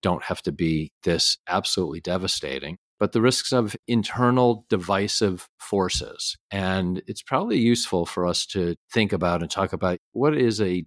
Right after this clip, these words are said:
divisive force? What defines internal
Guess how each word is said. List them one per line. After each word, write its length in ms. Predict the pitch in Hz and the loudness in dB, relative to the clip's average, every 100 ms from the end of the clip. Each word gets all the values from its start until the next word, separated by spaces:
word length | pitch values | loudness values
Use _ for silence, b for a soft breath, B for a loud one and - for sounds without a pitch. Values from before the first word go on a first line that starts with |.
| - | -4
divisive 680 | 87 80 92 92 - 85 78 | -4 -2 -2 -2 -4 -6 -6
force? 500 | - 95 80 67 - _ - | -6 -4 -2 -6 -12 _ -4
What 200 | 107 - | -2 -2
defines 720 | - 90 - 107 98 90 82 - - | -4 -6 0 0 0 -2 -4 -6 -2
internal 840 | 113 101 - 107 95 92 87 82 | 2 2 0 0 0 2 0 0